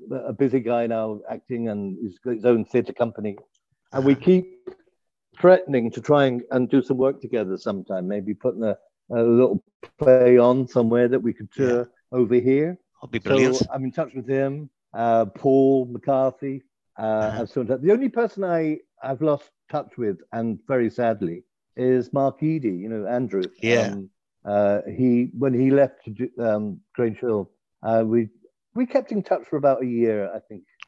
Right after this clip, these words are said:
Speaker 1: And then
Speaker 2: Right.
Speaker 1: he was doing so well and, and very busy. We just, our paths just went different ways. So,
Speaker 2: Yeah.
Speaker 1: uh, um, I would, I'd, I'd love to meet up with him again sometime.
Speaker 2: Well, Mark, if
Speaker 1: Um,
Speaker 2: you're listening,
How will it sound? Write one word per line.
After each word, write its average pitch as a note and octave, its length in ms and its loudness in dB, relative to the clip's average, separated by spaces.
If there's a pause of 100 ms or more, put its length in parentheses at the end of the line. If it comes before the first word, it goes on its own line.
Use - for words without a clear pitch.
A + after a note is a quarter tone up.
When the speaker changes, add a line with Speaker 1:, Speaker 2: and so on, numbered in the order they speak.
(140)
Speaker 1:
And A2+ 180 -2
then B2+ 120 -2
Speaker 2:
Right. B2+ 80 -2
Speaker 1:
he C3+ 100 2
was B2 220 -2
doing C3+ 260 -2
so D3+ 180 0
well B2 300 0
and, A2 160 -8
and A2 160 -12
very A#2+ 160 -6
busy. G#2 380 -4 (480)
We B2 180 0
just, - 260 -10
our A#2+ 140 2
paths A2+ 420 4
just - 160 -12
went A2 200 -6
different A#2 260 -6
ways. A2 380 -2
So, A2+ 40 0
Speaker 2:
Yeah. G2+ 220 2 (560)
Speaker 1:
uh, G2 180 0
um, F#2 280 -4 (100)
I A#2+ 160 4
would, A#2+ 240 2
I'd, C3 300 4
I'd C#3 160 6
love D3+ 380 6
to B2+ 100 4
meet A#2 180 4
up A2+ 140 0
with G2+ 160 -8
him G2+ 280 -8
again F#2+ 280 -12
sometime. F2+ 420 -16 (320)
Speaker 2:
Well, G#2+ 220 0 (340)
Mark, C#3 300 6
if C#3 100 2
Speaker 1:
Um, - 40 -8
Speaker 2:
you're C#3+ 120 0
listening, C#3+ 460 0